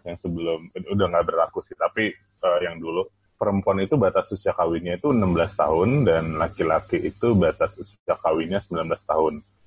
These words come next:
Jadi kalau di bawah itu, eh, ada namanya mekanisme, apa, pengajuan dispensasi ke pengadilan. Jadi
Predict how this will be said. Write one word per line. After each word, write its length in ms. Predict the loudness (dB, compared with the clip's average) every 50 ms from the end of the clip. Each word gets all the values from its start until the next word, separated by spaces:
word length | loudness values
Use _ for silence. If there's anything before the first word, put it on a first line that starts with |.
| -4 -2
Jadi 160 | 0 0 0 0 0
kalau 240 | 0 2 2 2 2
di 160 | 2 2 4
bawah 240 | 4 4 4 4 2
itu, 560 | 2 -2 -2 -2 0 2 4 2 2 0 -2 _ -4 0
eh, 200 | 4 4 4 4 4
ada 160 | 2 2 2
namanya 480 | 2 2 2 0 0 0 0 0 0 0
mekanisme, 720 | 0 -2 -2 -2 -2 -2 -2 -6 -4 -2 -2 0 0 0 -2 -6 _
apa, 320 | -8 -4 -2 -2 -2 -2 -2
pengajuan 640 | -2 0 0 0 -2 0 2 2 2 2 2 -2 -6
dispensasi 480 | -6 -8 -8 -4 -4 -6 -4 -4 -6
ke 100 | -10 -10 -12
pengadilan. 640 | -8 -4 -4 -2 2 2 2 4 4 2 0 -2 -10 _ _ _ _ _ _ _ _ _ -2
Jadi 480 | -2 -2 2 4 4 4 4 4 2